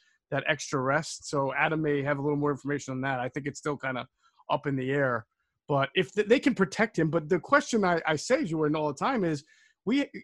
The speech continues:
as Eagles fans and media, we gotta stop wondering about who's coming back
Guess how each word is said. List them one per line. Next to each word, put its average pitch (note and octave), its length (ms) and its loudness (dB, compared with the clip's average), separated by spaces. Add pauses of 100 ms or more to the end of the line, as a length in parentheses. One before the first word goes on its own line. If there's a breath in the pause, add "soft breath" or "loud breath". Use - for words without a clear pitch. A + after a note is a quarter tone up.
(160)
as F#3 160 -2
Eagles C#4 300 0
fans G#3 340 2
and E3+ 80 -2
media, F3+ 220 2
we E3+ 100 0
gotta C#4 180 0
stop G#3 280 -2
wondering E3+ 420 2
about D3 220 2 (100)
who's G#3+ 220 2
coming F3 400 2
back C#3+ 320 0